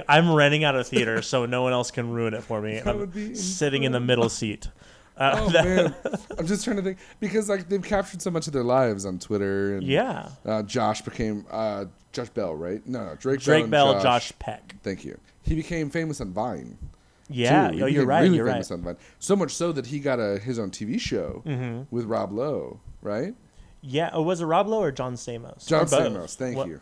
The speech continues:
Speaker 2: Yeah. Sorry. Um, what's his name from Growing Pains got a show with Rob Lowe?
Speaker 1: No, I think you're, I think you're thinking of from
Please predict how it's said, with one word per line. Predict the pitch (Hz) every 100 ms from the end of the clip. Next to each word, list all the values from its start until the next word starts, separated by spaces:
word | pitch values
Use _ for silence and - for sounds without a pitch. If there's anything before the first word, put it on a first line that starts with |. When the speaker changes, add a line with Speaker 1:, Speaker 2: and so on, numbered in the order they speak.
| -
Speaker 2:
Yeah. | 120 113 82 - - - _ _
Sorry. | - 151 120 104 104
Um, | 120 123 113 107 95 90 - - _ _ _ _ _ _
what's | 139 143
his | 139 135
name | 123
from | 113 98
Growing | 98 98 92 90
Pains | 90 82 101 85
got | 87 85
a | 76
show | - 90 85
with | 76 -
Rob | 90 92
Lowe? | 101 139 147
Speaker 1:
No, | 151 170
I | 139
think | 127 139 143 -
you're, | 139 131 127 -
I | 131
think | 123 135 131
you're | 147
thinking | 135 139 127 127
of | 117 110 107 107 113 _ _ _ _ _ _ _ _ _ _ _ - _ _ _ -
from | 135 123 113 110 107 104